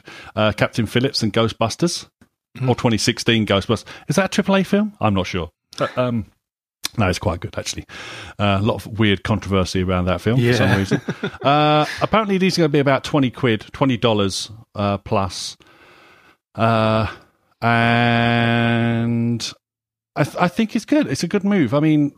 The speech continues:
Speaker 1: four K is becoming more prevalent. It, it's, it just reminds me of that time when we went from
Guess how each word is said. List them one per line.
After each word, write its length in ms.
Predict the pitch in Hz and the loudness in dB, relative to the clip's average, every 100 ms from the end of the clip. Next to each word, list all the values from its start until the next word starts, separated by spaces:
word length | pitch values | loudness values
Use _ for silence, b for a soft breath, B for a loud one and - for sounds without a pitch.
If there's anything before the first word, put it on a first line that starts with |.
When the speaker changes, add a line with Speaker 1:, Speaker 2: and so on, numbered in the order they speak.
| - | -10
Speaker 1:
four 300 | - 170 156 | -2 0 0
K 540 | - 147 139 143 123 - _ _ | 0 0 2 0 -2 -8 _ _
is 340 | - 143 139 - | -2 0 0 -2
becoming 480 | 131 - 127 123 117 | -8 -2 0 2 2
more 480 | 120 120 117 113 - _ _ _ _ _ _ _ _ - B B B 104 | 2 4 2 0 -4 _ _ _ _ _ _ _ _ -18 B B B -8
prevalent. 480 | - 131 131 139 143 _ | 0 2 4 2 0 _
It, 140 | 151 147 - | -4 -2 -2
it's, 240 | 160 139 | -2 0
it 180 | 185 180 | -2 -2
just 240 | - 220 | 0 0
reminds 300 | 185 175 156 | 0 0 0
me 80 | 147 | 0
of 40 | 135 | -2
that 120 | 127 | 0
time 280 | 139 131 123 | 0 0 2
when 200 | 123 117 | 2 2
we 80 | |
went 240 | 113 117 104 | 0 0 -2
from 360 | 110 107 101 | 0 0 -2